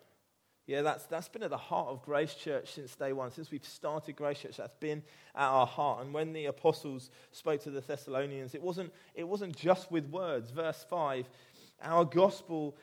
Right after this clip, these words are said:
came to you not simply with words, but also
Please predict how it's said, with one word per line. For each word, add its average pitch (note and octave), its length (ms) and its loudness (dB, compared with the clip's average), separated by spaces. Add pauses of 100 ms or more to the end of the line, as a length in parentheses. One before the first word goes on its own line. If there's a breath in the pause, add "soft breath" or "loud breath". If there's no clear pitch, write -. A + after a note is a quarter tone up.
(100)
came F3 400 -6
to - 140 -10
you D#3+ 220 -6
not F#3 260 -4
simply G#3 540 -2
with F#3+ 200 -4
words, A#2 600 0 (340 soft breath)
but C#3 140 2
also C#3+ 500 -2